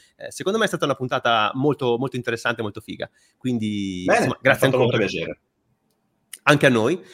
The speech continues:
Speaker 1: Eh, naturalmente seguite Giorgio, seguite mister Rip su tutti i suoi canali, poi li metteremo, li metteremo nella descrizione del video, li metteremo nel, sul canale Telegram, nella newsletter, poi mandiamo anche una newsletter con, metteremo questi link che abbiamo citato oggi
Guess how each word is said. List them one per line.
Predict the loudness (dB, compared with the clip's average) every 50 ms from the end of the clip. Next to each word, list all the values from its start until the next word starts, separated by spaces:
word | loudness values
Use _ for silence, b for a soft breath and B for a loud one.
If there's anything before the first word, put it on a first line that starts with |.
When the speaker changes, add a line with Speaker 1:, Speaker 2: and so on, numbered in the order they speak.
| B B
Speaker 1:
Eh, | B 4 6 6
naturalmente | 6 6 6 6 6 6 6 6 4 2 -2
seguite | 0 2 2 4 4 4 2 4 4 4 6 6 6 8 8 8 8 6 6 6 6 6
Giorgio, | 6 6 6 6 4 2
seguite | 0 -2 -2 -2 0 0 -2
mister | 0 0 0 0 2
Rip | 2 0 0 -2 -6
su | -8 -8
tutti | -8 -8 -6 -4
i |
suoi | -2 -2 0
canali, | 2 2 2 2 2 2 2
poi | 0 0
li | 0
metteremo, | -2 -2 -4 -2 2 2 4 4 4 2 0 -2 -4 b b b b
li | -6
metteremo | -2 0 2 2 2
nella | 2 0
descrizione | -2 -4 -8 -10 -8 -4 -4 -2 -2
del | -4 -4
video, | -4 -4 -2 -2 -2
li | -4
metteremo | -6 -4 -2 0 0 2 0 0 -2
nel, | -4 -6 -8
sul | -10 -10 -6
canale | -4 -4 -4 -2
Telegram, | -2 -2 0 0 0 -2 -4 -8 _ -4
nella | 0 2 2 2
newsletter, | 2 0 2 2 4 4 2 2 -2 -2
poi | -2 -2
mandiamo | -2 0 0 0 0 0
anche | 0 0 -2
una | -2
newsletter | 0 0 0 2 2 2 2 2 -2 -2
con, | 0 0 0 0 -2 -4 b b b
metteremo | b -2 0 2 2 2 2
questi | 2 0 0 0 0
link | 0 0 0 0
che | 0 2
abbiamo | 2 2 2
citato | 2 2 2 2 4 4
oggi | 4 4 4 2 0 -2 -4 -4 B